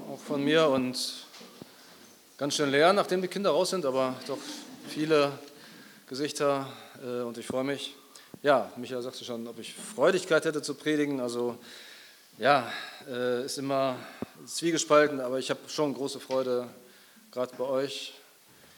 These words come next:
predigen zu dürfen. Auch, wie gesagt, zum ersten Mal hier in der Waldstraße war ich schon mal, ich weiß gar nicht, sonntags, ich, äh, eher so freitagsabends war das mal, ne? Genau. Ja, und aus der Offenbarung, und da war ich auch so ein bisschen zurückhaltend mit der Zustimmung, ob das nun mein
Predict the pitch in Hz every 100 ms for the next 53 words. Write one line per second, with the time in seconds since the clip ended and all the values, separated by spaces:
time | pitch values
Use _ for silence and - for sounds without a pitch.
0 | - - 143 139 131 127 131 131 127 123
1 | 117 - 127 - - - - - - 123
2 | 123 113 127 127 135 123 147 147 123 143
3 | 143 143 131 127 151 - 165 160 160 156
4 | 123 160 135 110 156 156 185 170 - 143
5 | 127 170 139 131 139 135 120 120 151 143
6 | 117 117 113 120 117 110 113 113 139 -
7 | - - - - _ - 123 104 90 92
8 | - - - - - - 127 131 120 131
9 | 127 151 139 131 139 165 175 160 151 147
10 | 147 156 156 156 156 156 156 147 143 127
11 | 143 147 143 147 135 139 131 160 151 156
12 | 143 139 131 139 131 139 131 127 120